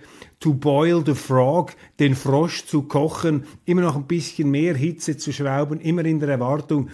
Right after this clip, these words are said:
ja, die Russen machen sowieso nichts, Putin getraut sich nicht,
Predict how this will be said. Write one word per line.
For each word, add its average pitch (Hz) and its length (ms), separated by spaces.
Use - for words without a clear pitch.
ja, 165 140
die 165 140
Russen 151 380
machen 139 320
sowieso 139 460
nichts, 131 320
Putin 165 420
getraut 139 500
sich 135 160
nicht, 131 240